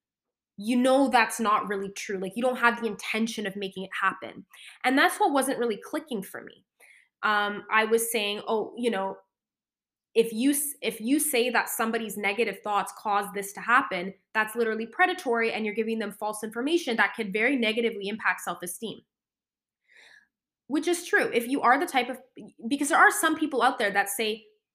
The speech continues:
"No, literally, if you, if you talk about this and, and fixate on it, it will become true." But what I've learned is that it's actually the intention behind it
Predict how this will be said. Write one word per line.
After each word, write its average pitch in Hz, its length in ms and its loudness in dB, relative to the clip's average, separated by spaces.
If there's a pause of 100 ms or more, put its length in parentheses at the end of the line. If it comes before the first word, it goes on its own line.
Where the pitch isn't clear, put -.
(120)
"No, 277 180 4
literally, 247 600 2
if 220 140 -4
you, 262 220 0
if 233 140 -2
you 247 80 -8
talk 269 280 0
about 226 240 0
this 208 260 -8
and, 202 120 -10
and 196 200 -10
fixate 262 360 -2
on 185 160 -2
it, 180 180 -6
it 220 140 0
will 233 160 8
become 208 280 -4
true." 196 260 -6 (580)
But 262 220 0 (420)
what 262 200 2
I've 247 200 4
learned 254 380 2
is 202 140 -4
that 214 160 2
it's 226 120 -6
actually 269 280 0
the 220 140 -6
intention 226 540 -4
behind 214 520 -2
it - 160 -10